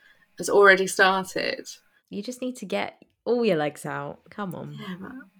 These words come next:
Speaker 1: I don't really wanna do that at seven o'clock in the morning when I'm riding the bike, 'cause that's the only time I'm outside. <laughs>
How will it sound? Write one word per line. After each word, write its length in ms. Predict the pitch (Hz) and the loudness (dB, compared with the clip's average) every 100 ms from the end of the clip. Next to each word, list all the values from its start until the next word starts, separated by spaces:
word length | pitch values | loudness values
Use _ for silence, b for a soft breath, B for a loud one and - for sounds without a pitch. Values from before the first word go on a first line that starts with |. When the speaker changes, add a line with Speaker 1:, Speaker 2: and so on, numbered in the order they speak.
| - | -20
Speaker 1:
I 40 | - | -20
don't 160 | 233 226 | -18 -14
really 180 | 214 208 | -10 -8
wanna 220 | 202 208 | -8 -6
do 240 | 220 233 | 0 0
that 280 | 196 170 - | 0 -4 -4
at 140 | - - | -8 -8
seven 240 | 170 165 | -8 -6
o'clock 280 | 165 165 165 | -8 -8 -10
in 60 | 160 | -6
the 80 | 165 | -4
morning 220 | 165 160 | -4 -2
when 140 | 165 | -2
I'm 100 | 165 | -2
riding 340 | 165 165 165 165 | -4 -4 -4 -4
the 60 | |
bike, 300 | 160 170 - - | -4 -4 -6 -8
'cause 100 | 185 | -8
that's 220 | 226 262 | -8 -4
the 80 | 202 | -2
only 140 | 202 196 | -2 -4
time 200 | 196 190 | -6 -4
I'm 140 | 175 | -2
outside. 720 | 180 185 - 175 170 165 | -2 -2 -2 0 2 0
<laughs> 40 | 170 | 0